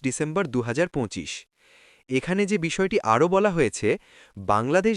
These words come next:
ব্যাংকের একজন কর্মকর্তা জানান, আমানত ফেরতের প্রক্রিয়াগত জটিলতা দূর করা হয়েছে। ফলে আগামী সপ্তাহের সোমবার বা মঙ্গলবার থেকে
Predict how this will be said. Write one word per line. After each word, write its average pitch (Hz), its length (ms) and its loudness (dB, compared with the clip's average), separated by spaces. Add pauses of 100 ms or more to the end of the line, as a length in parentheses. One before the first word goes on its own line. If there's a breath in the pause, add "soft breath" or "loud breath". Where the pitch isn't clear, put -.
ব্যাংকের 180 340 2
একজন 180 280 2
কর্মকর্তা 151 680 2
জানান, 98 380 -2 (440 soft breath)
আমানত 156 500 4
ফেরতের 180 360 2
প্রক্রিয়াগত 165 680 0
জটিলতা 117 560 0
দূর 127 240 0
করা 101 220 4
হয়েছে। 87 400 -4 (540 soft breath)
ফলে 117 320 4
আগামী 117 380 0
সপ্তাহের 180 440 -2
সোমবার 139 540 -2
বা 175 100 2
মঙ্গলবার 143 540 0
থেকে 117 400 0